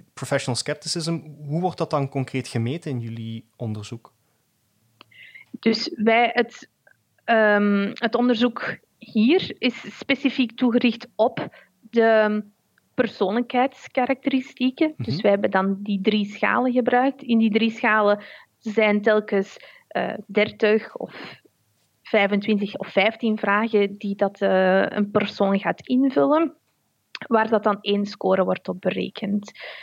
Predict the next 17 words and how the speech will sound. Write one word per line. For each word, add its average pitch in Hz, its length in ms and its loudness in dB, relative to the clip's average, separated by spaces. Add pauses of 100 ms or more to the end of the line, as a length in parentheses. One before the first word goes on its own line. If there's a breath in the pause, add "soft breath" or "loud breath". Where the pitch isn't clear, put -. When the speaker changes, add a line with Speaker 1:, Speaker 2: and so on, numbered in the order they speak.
(220 loud breath)
Speaker 2:
Ehm, 190 440 -4 (320)
als - 200 -8
je 196 100 2
dan 180 240 0
hoog 202 240 2
scoort 208 640 -2 (360)
op 226 260 -2
die 202 220 -2
schaal, 254 640 0 (260 soft breath)
dan 202 400 0 (200)
ben 190 120 0
je 185 80 -4
eigenlijk, 190 640 0
ja, 180 280 -4 (760)
meer 208 300 2
sceptisch. - 760 -4
Speaker 1:
Mhm. 180 160 -8